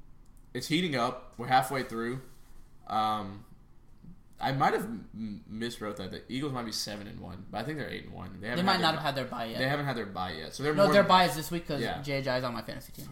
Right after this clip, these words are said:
Speaker 1: Right, so there you go. Um, it's starting to take form. We're starting to see those playoff teams settle.
Speaker 2: J J is gonna have two bye weeks?
Speaker 1: That's right.
Speaker 2: Damn, that really screws me.
Speaker 1: Yeah, fantasy football lovers. There, there's your fantasy football tip of the week.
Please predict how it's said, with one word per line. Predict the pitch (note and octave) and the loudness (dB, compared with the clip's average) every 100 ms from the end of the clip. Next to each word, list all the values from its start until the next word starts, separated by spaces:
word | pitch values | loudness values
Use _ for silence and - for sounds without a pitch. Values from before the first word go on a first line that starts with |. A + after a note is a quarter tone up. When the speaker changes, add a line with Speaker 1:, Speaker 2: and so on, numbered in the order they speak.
| - | -8
Speaker 1:
Right, | G#2 - | -6 -6
so | - | -8
there | G2+ G#2 | -6 -4
you | |
go. | G#2+ F#2+ - - - | -4 -6 -10 -18 -8
Um, | - A2+ G#2+ G2 G2+ - - - | 2 4 4 0 -10 -16 -14 0
it's | D#3 D#3 | 2 2
starting | - F#3+ F#3+ | 4 4 4
to | D3+ | 0
take | D#3+ C#3+ | 0 0
form. | - A2+ A#2+ A#2+ A2+ | -2 -4 -4 -4 -4
We're | A2+ | -4
starting | B2 B2+ | -4 -4
to | A#2+ | -4
see | - B2 | -6 -4
those | A2+ G#2+ | -4 -6
playoff | - A2 G#2+ - | -6 -6 -6 -6
teams | A2+ G2+ | -8 -8
settle. | - G#2 G#2 G#2 - - C#3 | -8 -6 -6 -8 -10 -14 -6
Speaker 2:
J | F3 G3 | -2 2
J | F3 | 2
is | F3 | 2
gonna | E3+ F3 | 2 0
have | D3 | 0
two | - F#3 | -2 0
bye | F#3 D3+ D3+ | 4 4 6
weeks? | F#3 A3+ A#3 - - - - - - - | 4 0 -2 -8 -12 -12 -16 -18 -20 -16
Speaker 1:
That's | - - | -12 -2
right. | E3+ | 2
Speaker 2:
Damn, | F3 E3 | 4 4
that | D3+ | 2
really | D3 E3+ | 0 -2
screws | D#3+ - D3 C#3+ | -4 -4 -4 -4
me. | D3 D#3 - | -2 -2 -2
Speaker 1:
Yeah, | A2 A2 | 0 0
fantasy | - B2 B2+ B2+ | -2 -2 -2 -4
football | B2+ C3+ A#2+ A2 | -4 -2 0 0
lovers. | A2 G#2+ A2 - | 0 -2 -6 -8
There, | G#2+ | -10
there's | A2 A#2+ A#2 | -8 -8 -8
your | A2 | -6
fantasy | C3 B2+ B2+ A#2+ | -4 -4 -6 -8
football | B2 A2+ A2+ A2 D#2 - - - | -8 -4 0 0 -2 -12 -20 -8
tip | C3 A#2+ | -8 -6
of | |
the | A2+ | -6
week. | A2+ A#2+ - | -4 -4 -8